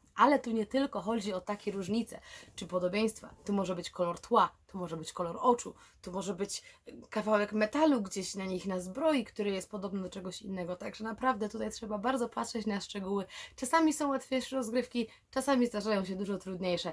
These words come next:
Dlatego można sobie ten poziom troszeczkę zmienić, ponieważ można używać jednej talii kart jako właśnie tych dwunastu kart na stole, a drugiej talii kart jako te wskazówki. Tu się wszystko teraz miesza i się jeszcze robi trudniej.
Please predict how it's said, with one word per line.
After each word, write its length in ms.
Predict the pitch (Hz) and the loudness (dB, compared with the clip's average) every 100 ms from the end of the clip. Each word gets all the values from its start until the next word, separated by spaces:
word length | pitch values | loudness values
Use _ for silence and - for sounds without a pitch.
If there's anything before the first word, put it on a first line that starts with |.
| - | -2
Dlatego 180 | 311 | 2
można 240 | 294 247 269 | 4 4 2
sobie 220 | 262 262 | 2 -2
ten 200 | 262 247 | 0 0
poziom 300 | - 269 277 | 0 0 0
troszeczkę 400 | 220 254 262 254 | 0 -2 -2 -2
zmienić, 320 | 202 202 226 | 0 0 -2
ponieważ 420 | - 240 233 233 | 2 2 4 2
można 260 | 240 214 226 | 0 -2 0
używać 460 | 214 233 226 220 220 | 2 2 2 0 0
jednej 400 | 214 277 254 240 | 0 4 2 2
talii 240 | 208 202 | -2 -2
kart 240 | 196 180 - | -2 -4 -4
jako 360 | 185 202 202 | -6 -4 -6
właśnie 360 | 175 214 208 190 - - _ | -2 -2 -2 -6 -8 -20 _
tych 160 | 196 | -6
dwunastu 500 | 202 180 196 202 - | -4 -2 -2 -2 -4
kart 220 | - 185 185 | -6 -6 -4
na 100 | 175 | -8
stole, 340 | - 160 220 - - | -2 0 0 -2 -6
a 100 | - | -2
drugiej 360 | 190 285 320 214 | 0 2 4 2
talii 260 | 180 165 165 | 2 -4 0
kart 340 | 170 208 - _ _ | 0 0 -2 _ _
jako 520 | 196 196 185 208 208 - _ | -2 -2 0 2 2 0 _
te 100 | 180 | -2
wskazówki. 720 | - - 208 254 - 165 160 _ _ | 0 0 2 2 0 -8 -10 _ _
Tu 120 | 302 277 | 0 2
się 140 | 190 | 2
wszystko 380 | - 180 - 175 | 2 -2 0 -2
teraz 280 | 180 175 233 | 0 0 2
miesza 400 | 294 277 269 - - 381 | 4 6 4 2 -2 0
i 60 | 277 | 4
się 80 | |
jeszcze 400 | 233 185 185 - | 4 2 -2 -4
robi 240 | 165 165 170 | -4 -4 0
trudniej. 460 | 226 240 - - | 2 2 -2 -16